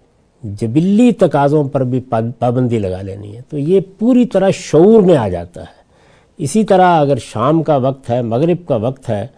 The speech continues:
اور کام میں لگے ہوئے ہیں یا کسی چیز کی کوئی پرواہ نہیں ہے، تو آپ نے دیکھا کہ جب روزے کو کھولنے کے معاملے میں لوگ عجلت کرتے ہیں تو وہ گویا صحیح کر رہے ہوتے ہیں۔ وہ جو فرمایا ہے نا جمعے کے معاملے میں کہ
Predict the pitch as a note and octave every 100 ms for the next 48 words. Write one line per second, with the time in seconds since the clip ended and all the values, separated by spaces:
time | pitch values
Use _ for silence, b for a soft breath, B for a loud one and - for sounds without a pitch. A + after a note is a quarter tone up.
0 | b b b b _ - A#2 A2+ B2 D#3
1 | F#3+ G#3 G3 A3 G#3+ G#3+ G#3 F#3 F#3 -
2 | _ b b b - A#2 B2+ C#3+ E3+ D#3+
3 | E3+ E3+ E3 F#3+ A3+ - _ _ D#3+ D#3+
4 | D#3+ C#3 D#3+ F#3 F#3 F3+ E3 C3+ C#3+ b
5 | b b _ - B2+ C3 E3 B2 B2 A#2+
6 | D#3 E3+ E3 D3 C3 G#2 G2+ A#2 D3+ D#3
7 | D#3 B2+ C3+ C#3+ - - C#3 F3+ F#3+ F3
8 | C#3 A#2 A2 B2 B2 C3+ B2+ B2+ B2 A2+
9 | C#3 E3 - C3 A#2 E3 C3 G#2+ D3 b
10 | b b _ - C3+ C#3+ C3 F3 G3 -
11 | - A#3 C4+ - E3+ B2+ A2+ G2 E2+ -
12 | F#2 G2 A#2+ B2 - A2+ G2+ B2 F3+ F#3
13 | C3 A3+ B3+ C#3 C3 E3 D#3 C#3 A#2 A2
14 | A#2 B2+ B2